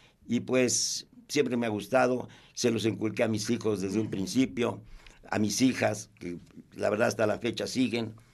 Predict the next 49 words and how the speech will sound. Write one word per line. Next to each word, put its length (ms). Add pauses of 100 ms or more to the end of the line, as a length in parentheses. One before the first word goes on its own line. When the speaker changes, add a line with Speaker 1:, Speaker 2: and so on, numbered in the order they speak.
(360)
Speaker 1:
Ellas 320
fueron 420 (840)
las 220
primeras, 640 (200)
que 120
es, 180
eh, 220
ma-, 260
Coca 420
sobre 260
todo, 380 (220)
fue 140
la 160
primera 480
que 60
estuvo 200
en 80
la 60
escaramuza 640
Speaker 2:
Sí. 300
Speaker 1:
con 180
otros 240
elementos, 640 (440)
que 140
por 220
cierto 240
debutaron 460
en 140
mil 160
novecientos 260
setenta 340
y 60
dos. 400
Speaker 2:
Y 80
aquí 180
tenemos 520
la 120
fotografía 1000
Speaker 1:
Sí, 60
Speaker 2:
de 80
la 140
primera 380
Speaker 1:
sí, 20
ahí 140
está 320
Speaker 2:
escaramuza. 320
Speaker 1:
Ángela, 580
Ángela 360
Gutiérrez, 840